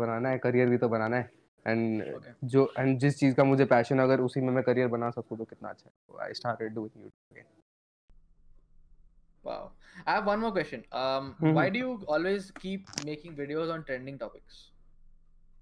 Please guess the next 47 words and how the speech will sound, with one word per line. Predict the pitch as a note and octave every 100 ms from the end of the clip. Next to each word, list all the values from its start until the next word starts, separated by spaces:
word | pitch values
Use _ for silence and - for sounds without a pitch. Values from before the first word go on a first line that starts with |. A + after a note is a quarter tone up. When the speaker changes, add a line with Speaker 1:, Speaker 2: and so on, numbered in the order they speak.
| -
Speaker 1:
Because | E3 G3 A#3+
Speaker 2:
Do |
Speaker 1:
I | B3+
Speaker 2:
you |
Speaker 1:
need | G#3 C4
Speaker 2:
th-, | F#3
Speaker 1:
views. | F#3 C#4+ G3+ B2 - _ _ _ _ _ - - D#3+
Speaker 2:
uh, | C#3+ D3
do | E3
you | G3+
think | E4 E4+
it | A3
is | C#4
Speaker 1:
<laughs> | F4
Speaker 2:
clickbait? | G3 G#3+ E4 - - - C#3+
Do |
you | E3
think | E3+ E3+
it | E3+
is | -
clickbait? | E3 E3 C#3+
Speaker 1:
No. | C#3+ E3 A#2 - _
If, | B2+ C#3+ C#3+ -
if | D#3+ -
I | C3+ D3+
am | G3
providing | F#3+ F#3 F3 E3 G#3
content | - D3 C#3+ E3 A3+ G#3+ D#3
related | C#3 C#3 D3 F#3 G3
to | G3
the | F#3
trending | F#3 F3+ F3+ F#3+
topic, | F3+ F3+ A#3+
it's | - E3
not | D#3 -
clickbait. | G2+ _ _ _ _ _ _ -
It's | D3
like | F#3 A3 D3
Speaker 2:
Um, | E3+
Speaker 1:
if | G3+
I'm, | G3+ F#3+ -
it, | - D#3+ D#3+
it's | D#3+
like | F#3+ G#3
if | E3
I | F#3+
make, | E3 E3 G#3